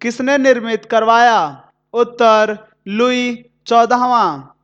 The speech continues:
प्रश्न नौ, मैं राज हूँ किसने कहा था? उत्तर, लुई चौदहवाँ। प्रश्न दस, पीटर महान ने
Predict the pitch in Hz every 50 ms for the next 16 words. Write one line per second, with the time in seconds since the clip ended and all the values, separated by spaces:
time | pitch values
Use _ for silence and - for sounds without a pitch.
0 | _ _ _ _ _ _ _ _ - 202 208 214 208 208 - 202 185 180 180 185
1 | 208 220 240 240 247 247 247 240 233 233 - _ _ _ _ - 180 196 220 240
2 | 262 269 262 247 247 240 190 214 240 226 208 214 214 220 220 220 208 _ _ _
3 | _ - 233 240 240 277 262 277 285 277 - 247 240 233 208 196 - 202 180 151
4 | 143 135 139 - _ _ _ _ _ _ - - 233 240 233 233 - 233 220 214
5 | 208 208 208 202 196 - _ _ _ - - 196 214 247 254 247 247 240 240 233
6 | 233 - - _ _ - - 233 233 220 247 247 247 240 240 220 180 165 151 131
7 | 135 _ _ _ _ _ _ _ _ _ _ - - 185 202 196 - 190 175 170
8 | 160 170 214 226 240 240 247 240 - - 233 226 - - _ _ _ _ - 220
9 | 220 226 226 277 294 294 285 269 277 277 262 240 233 233 226 226 220 220 214 208
10 | 208 214 208